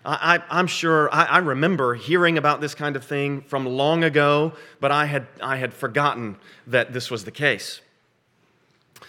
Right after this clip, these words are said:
Um, it, and, and, and as I go into this, it reminds me of, of something that Professor Jim Parker, who teaches at, uh, the seminary,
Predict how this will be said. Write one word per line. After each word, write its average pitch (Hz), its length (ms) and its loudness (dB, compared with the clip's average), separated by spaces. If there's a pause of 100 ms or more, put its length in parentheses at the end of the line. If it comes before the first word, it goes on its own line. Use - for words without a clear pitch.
(420)
Um, 127 300 2 (560)
it, 170 140 -12 (160)
and, 180 140 -2 (280)
and, 165 280 0
and 170 200 -2
as 196 180 -2
I 214 80 4
go 175 220 2
into 156 200 0
this, - 280 -2
it 151 100 0
reminds 170 420 0
me 147 280 0
of, 131 400 -4 (340)
of 123 140 -4
something 151 460 -2
that 127 200 -2
Professor 135 420 -4
Jim 131 240 -2
Parker, 123 520 -2
who 117 120 -10
teaches 123 380 -8
at, 110 140 -6 (440)
uh, 113 140 -4
the 110 80 -8
seminary, 117 580 -2